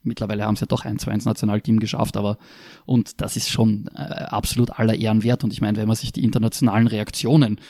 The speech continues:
auf dieses Viertelfinalspiel angezeigt hat, die internationale Presse, also der Teil, der sich für Frauenfußball interessiert, auch ein relativ kleiner Teil, muss man auch sagen, aber die waren voll des Lobes für die Leistung des österreichischen, des österreichischen Frauennationalteams und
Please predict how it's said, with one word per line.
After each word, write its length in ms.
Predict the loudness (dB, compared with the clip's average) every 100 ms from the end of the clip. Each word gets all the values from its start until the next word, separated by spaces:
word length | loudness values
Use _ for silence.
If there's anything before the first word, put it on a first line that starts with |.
| -10
auf 140 | -8 0
dieses 260 | 0 4
Viertelfinalspiel 760 | 2 2 0 0 -2 -2 -2 0
angezeigt 600 | 2 0 0 -2 -2 -2
hat, 160 | -4 -6 -20 -20 _
die 80 | -4
internationale 760 | 0 0 0 -2 0 0 0 0
Presse, 380 | -2 -2 -4
also 140 | -4 -4
der 180 | -4 -2
Teil, 160 | 0
der 100 | 0
sich 160 | -2 -4
für 80 | -4
Frauenfußball 540 | -2 0 0 0 2
interessiert, 560 | 2 0 0 -2 -2 _ -12
auch 220 | -6 0 2
ein 60 |
relativ 360 | 4 4 2 -2
kleiner 240 | -2 0
Teil, 180 | 0 0
muss 140 | 0
man 100 | 0
auch 120 | -2 -2
sagen, 280 | -4 -4
aber 180 | -2 -2 -4 -14 -20 _ _ _ -20
die 300 | -12 -8 -2
waren 240 | 0 2
voll 400 | 0 2 6 6
des 180 | 6 4
Lobes 320 | 4 4 2
für 140 | 0 0
die 80 | 0
Leistung 380 | 0 0 0
des 100 | 0
österreichischen, 560 | 0 -2 -2 -4 -4 -6
des 400 | -2 -2 -2 -4
österreichischen 500 | -6 -6 -4 -4 -4
Frauennationalteams 920 | -4 -4 -4 -4 -6 -6 -8 -8 -8
und 460 | -8 -8 -8 -12